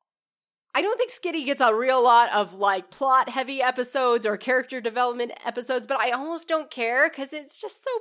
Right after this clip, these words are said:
pretty to look at. Like, Skitty, Skitty's a great Pokemon for the anime. It's,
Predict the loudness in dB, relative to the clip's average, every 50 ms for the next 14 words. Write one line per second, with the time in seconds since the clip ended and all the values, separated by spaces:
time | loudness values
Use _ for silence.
0 | -6 -4 -2 -2 0 0 -2 -4 -4 -4 -4 -4 -4 -6 -4 -2 0 0 0 0
1 | -2 -4 -6 -6 -6 -8 -10 -16 _ _ _ -20 -20 -20 _ _ _ _ _ _
2 | _ _ _ _ _ _ _ _ -14 -12 -12 -12 -8 _ -6 -4 -4 -2 -2 -2
3 | 2 4 4 6 6 4 4 2 2 2 4 4 6 4 4 2 0 0 0 0
4 | 0 -2 -2 -2 -2 -2 -2 -4 -6 -8 -6 -4 -4 -2 0 0 0 -2 -4 -6
5 | -6 -6 -6 -8 -8 -10 -12